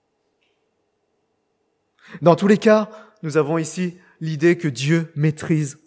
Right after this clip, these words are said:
toute sa création. Et c'est pour cela que personne ne peut lui échapper.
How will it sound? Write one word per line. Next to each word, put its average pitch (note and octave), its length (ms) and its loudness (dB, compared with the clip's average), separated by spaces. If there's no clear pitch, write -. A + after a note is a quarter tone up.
toute F#3 240 -6
sa - 160 -10
création. - 580 -14
Et G#3 80 4
c'est B3 120 0
pour A3+ 160 4
cela B3 200 0
que G#3+ 120 -2
personne F#3+ 600 -6
ne C#3+ 80 -4
peut D3 160 -2
lui C3 160 -2
échapper. C3 400 -8